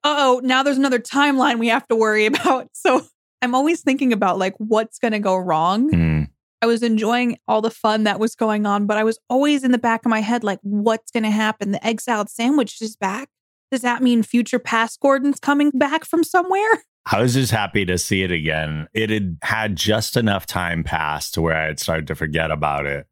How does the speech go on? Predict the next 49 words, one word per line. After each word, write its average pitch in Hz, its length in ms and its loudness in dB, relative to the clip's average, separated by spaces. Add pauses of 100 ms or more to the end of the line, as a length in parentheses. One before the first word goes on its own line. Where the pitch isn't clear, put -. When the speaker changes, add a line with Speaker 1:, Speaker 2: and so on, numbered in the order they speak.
(160)
Speaker 1:
Mm-hmm. 226 140 2
Speaker 2:
And 90 120 4
that's - 260 0
when 80 140 -4
it 76 100 -4
shows 76 260 -4
up 71 160 -4
again. 71 320 -4
And 78 100 -2
that's 85 220 -2
the - 100 -4
way 73 160 -2
to 69 140 -6
do 69 220 -6
it. 69 140 -10 (300)
Speaker 1:
Other 523 280 2
thing, 233 220 0
though, 196 380 0 (120)
because 370 480 0 (140)
my 247 560 2
brain 220 420 4
is 196 400 -2 (200)
thinking 208 340 2
in 202 140 2
terms 196 400 2
of 190 200 0
real 190 300 2
time, 233 480 2 (260)
that 233 220 4
egg 247 180 0
salad 277 300 2
sandwich 220 560 2
I 202 140 2
know 196 260 4
was 208 180 2
probably 208 360 0
only 202 220 0
gone 185 480 2
for 180 340 -2
a 214 80 0
certain 214 480 2
amount 208 300 2
of 226 120 -2
time. 226 280 2
Speaker 2:
Yeah, 233 460 2
it 85 40 -2
was, 87 160 -2
like, 98 320 0
seconds. 76 720 -4